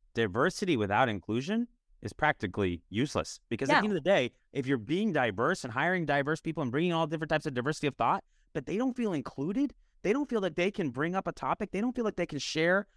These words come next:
Speaker 1: an idea or say something sensitive, then you're doing it for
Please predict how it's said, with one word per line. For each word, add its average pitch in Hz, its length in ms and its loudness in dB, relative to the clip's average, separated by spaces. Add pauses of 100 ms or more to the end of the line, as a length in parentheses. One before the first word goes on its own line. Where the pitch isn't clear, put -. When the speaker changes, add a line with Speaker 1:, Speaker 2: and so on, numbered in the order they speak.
(120)
Speaker 1:
an 156 100 -2
idea 156 380 2
or 139 180 2
say 156 260 -2
something 190 380 -4
sensitive, 214 540 -2 (520)
then 196 140 0
you're 208 100 2
doing 180 340 -2
it 190 120 -4
for 160 280 2